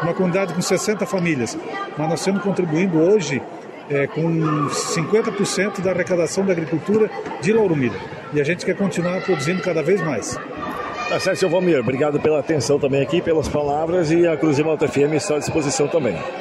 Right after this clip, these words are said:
Speaker 1: Eu que agradeço, Ney, e agradeço a Cruz de Malta por essa oportunidade, por ter também, é, dar essa chance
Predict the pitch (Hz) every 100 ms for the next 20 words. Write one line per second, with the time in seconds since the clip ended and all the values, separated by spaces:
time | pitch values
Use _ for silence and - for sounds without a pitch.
0 | - - - 190 202 196 180 156 185 -
1 | 151 185 202 185 175 165 185 - 175 156
2 | 165 151 147 156 175 151 160 156 156 160
3 | 143 - 139 127 - - 160 185 165 143
4 | 180 185 165 185 - - 175 175 180 151
5 | 180 180 147 - 233 - 151 151 147 143
6 | 139 139 - - - - - 196 220 214
7 | 185 220 220 - -